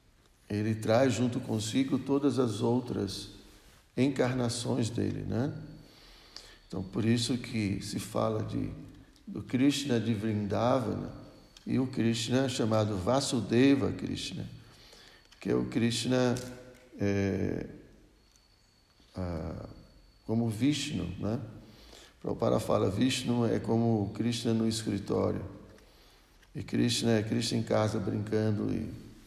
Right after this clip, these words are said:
fazendo as coisas dele. Então, quando Krishna veio da última vez, coincidiu, né? É, como aqui tá, Prabhupada tá falando, ah,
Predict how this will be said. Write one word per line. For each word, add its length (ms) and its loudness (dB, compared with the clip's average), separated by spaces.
fazendo 340 -2
as 100 -4
coisas 360 -6
dele. 340 -8
Então, 340 4
quando 280 2
Krishna 460 0
veio 640 2
da 120 -2
última 400 -4
vez, 340 2
coincidiu, 840 2
né? 280 0
É, 600 -2
como 220 -2
aqui 220 -4
tá, 340 0
Prabhupada 360 0
tá 120 -2
falando, 600 2
ah, 500 2